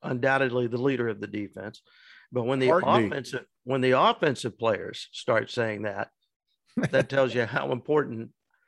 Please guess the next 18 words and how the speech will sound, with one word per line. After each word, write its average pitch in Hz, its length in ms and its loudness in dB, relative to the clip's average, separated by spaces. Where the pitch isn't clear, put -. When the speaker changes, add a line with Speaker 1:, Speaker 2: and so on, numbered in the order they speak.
Speaker 1:
Isaiah 123 440 2
Moore 117 280 2
was 117 280 -2
for - 180 -8
the 117 160 -2
entire 110 500 -2
operation. 117 680 -2
I 98 100 -2
was 120 120 -4
at 123 100 -6
practice 127 400 0
on 120 140 -2
Wednesday 123 280 -4
morning. 120 320 -2
He 117 80 -4
was 107 160 -6
out 120 220 0
there 120 220 -2